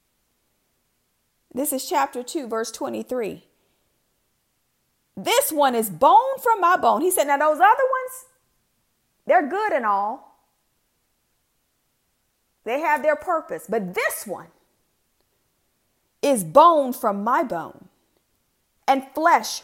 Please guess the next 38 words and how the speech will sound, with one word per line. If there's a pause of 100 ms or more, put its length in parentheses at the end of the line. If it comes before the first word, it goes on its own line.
from
my
flesh." (600)
She (120)
will
be
called,
because
see,
he
was
still
naming
whatever
he
named
it,
it
was
it.
And
God
sat
back
and
let
him
have
his
way.
He
said, (300)
"She (100)
will
be
called
woe
man